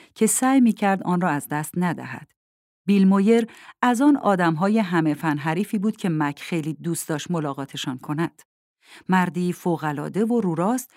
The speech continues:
که می‌توانست با شفافیتی غیرمعمول با مردم با دلسوزی شدیدی در مورد حقیقت صحبت کند.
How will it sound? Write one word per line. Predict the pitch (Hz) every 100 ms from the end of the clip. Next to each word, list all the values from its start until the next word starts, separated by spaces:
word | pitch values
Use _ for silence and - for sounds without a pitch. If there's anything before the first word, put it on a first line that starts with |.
| - _
که | -
می‌توانست | 185 196 196 180 175 175 170 -
با | 160
شفافیتی | 151 - 160 - 165 - 170 175 214 233
غیرمعمول | 214 165 156 147 147 147 185 254 262 - _ _ -
با | 180
مردم | 165 170 160 202 240 220
با | 185
دلسوزی | 156 165 151 - 160 147 170
شدیدی | 156 - 165 151 247 214 208 - - _ -
در | 170
مورد | 156 156 151 147
حقیقت | 135 160 165 160 - 190 -
صحبت | - 135 131 -
کند. | 120 - -